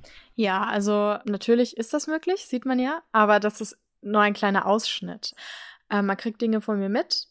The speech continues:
und oft denkt man dann irgendwie, das sei alles, ja. Also man sieht, ich schreibe Bücher, ich, ähm, bin Biologin, reise rum oder so.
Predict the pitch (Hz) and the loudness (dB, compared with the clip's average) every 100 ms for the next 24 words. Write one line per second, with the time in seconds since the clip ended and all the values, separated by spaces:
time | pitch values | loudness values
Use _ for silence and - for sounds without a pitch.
0 | - 202 208 269 - 247 302 233 214 208 | -4 0 2 0 0 0 0 -2 -2 -2
1 | 202 214 208 190 - 196 - 185 180 - | -2 0 0 -2 -2 -4 -2 -2 -4 -8
2 | - - 185 208 262 220 208 208 202 233 | -12 -8 -4 0 2 2 2 2 2 2
3 | 254 208 - - 185 - 277 - 214 196 | 0 -2 -8 -8 -6 0 0 2 0 2
4 | 196 196 190 190 - - 196 196 202 226 | 0 -4 -6 -10 -14 -14 -12 -12 -6 -2
5 | 220 220 220 226 220 208 208 202 202 226 | 2 2 4 4 2 0 0 0 2 2
6 | 240 220 214 226 311 | 2 0 -2 -4 -8